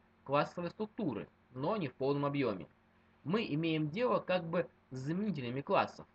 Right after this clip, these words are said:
Основные социальные группы способны функционировать только в той мере, в которой они привязаны к государству. Поэтому государство является абсолютно необходимым.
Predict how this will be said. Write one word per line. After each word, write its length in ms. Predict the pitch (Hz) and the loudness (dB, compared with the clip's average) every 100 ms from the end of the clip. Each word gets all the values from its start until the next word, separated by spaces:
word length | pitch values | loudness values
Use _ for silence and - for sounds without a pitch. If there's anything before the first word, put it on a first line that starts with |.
| _ _ _ _ _ _ | _ _ _ _ _ _
Основные 540 | - - 156 185 196 156 | -10 -4 -2 0 0 -2
социальные 560 | 139 - 156 143 147 | -6 0 2 2 0
группы 480 | 147 247 240 113 95 - _ _ | -2 -4 -4 -4 -4 -6 _ _
способны 540 | - 139 131 202 160 143 | -4 -4 0 0 0 -2
функционировать 800 | 139 - 147 143 208 214 135 - | -4 -6 -2 -2 0 -2 -4 0
только 260 | 165 151 | -2 0
в 80 | 151 | -6
той 240 | - 175 117 | -2 0 2
мере, 420 | 147 240 131 98 _ _ _ | 0 0 -2 -4 _ _ _
в 40 | - | -2
которой 420 | 143 - 160 139 | -2 0 0 0
они 360 | 113 127 190 | 0 -2 -4
привязаны 520 | 233 127 135 160 156 160 | -4 -2 2 2 2 -4
к 60 | |
государству. 800 | 165 - 202 170 107 - 85 76 - _ _ | -6 -8 -2 0 0 -2 -14 -16 -16 _ _
Поэтому 500 | - 123 214 190 123 | 0 2 2 0 -4
государство 640 | 117 120 123 147 190 - 123 | -6 -8 -4 0 0 -2 -8
является 520 | 113 131 135 127 123 | -4 2 2 2 -4
абсолютно 600 | 110 120 120 185 170 160 - _ | -4 -4 -2 -2 -2 -4 -6 _
необходимым. 680 | 139 143 160 156 180 110 78 | -10 -6 -2 -2 -2 -4 -6